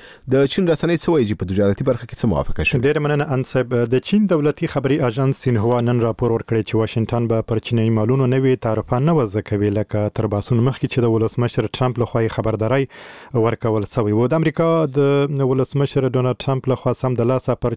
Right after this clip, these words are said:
Speaker 2: چینایي مالونو د نویو تعرفو د لرې کېدو خبر نه دی تایید سوی، خو ویلي دي چې د چین له ولسمشر شي سره یې کتنه ډېره ښه، څه چې عالي وه. ولسمشر ټرمپ زیاته کړې، «موږ بیرته پر اصلي مسیر ور برابر سوي یو.» د ده په خبره، دواړه لوري به ډېر ژر په دې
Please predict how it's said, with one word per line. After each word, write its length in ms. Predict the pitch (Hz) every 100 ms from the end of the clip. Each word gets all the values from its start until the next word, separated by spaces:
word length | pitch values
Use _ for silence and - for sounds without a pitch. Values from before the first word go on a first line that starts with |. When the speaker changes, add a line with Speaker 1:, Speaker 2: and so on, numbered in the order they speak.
| -
Speaker 2:
چینایي 240 | 117 120 113
مالونو 300 | 117 156 147 - - - 139
د 100 | 139
نویو 320 | 156 165 151 127
تعرفو 320 | 120 110 135 123
د 80 | 113
لرې 140 | 107 -
کېدو 260 | 117 123 -
خبر 200 | 113 117
نه 60 | 147
دی 60 | 123 104
تایید 220 | 101 95
سوی، 240 | - 101 104
خو 140 | 117
ویلي 240 | 117 147 139
دي 60 | 139
چې 280 | - 135 113
د 80 | -
چین 180 | 131 123
له 60 | 117
ولسمشر 560 | 107 104 120 120 - 113
شي 220 | - - 156
سره 180 | 113 107
یې 80 | 98
کتنه 260 | 107 113 104 - - - - 120
ډېره 200 | 139 131 -
ښه، 280 | 135 135 - -
څه 80 | 175
چې 80 | - 107 104
عالي 180 | 117 120
وه. 40 | 101 - - - - -
ولسمشر 460 | 175 175 170 - 156 -
ټرمپ 220 | 151 135
زیاته 200 | 135 127
کړې، 240 | 131 127 120
«موږ 200 | 120 110
بیرته 280 | 123 - 110 117
پر 100 | 123
اصلي 320 | - 127 123 113
مسیر 260 | - 165 120
ور 120 | 110 104
برابر 340 | 104 104 101 -
سوي 260 | 117 98
یو.» 80 | 131 - - - -
د 80 | 147
ده 80 | 151
په 80 | -
خبره، 260 | 135 135 120
دواړه 260 | 123 120 120
لوري 180 | 120 110
به 140 | 101
ډېر 240 | 123 139 127
ژر 160 | 127
په 140 | -
دې 40 | 117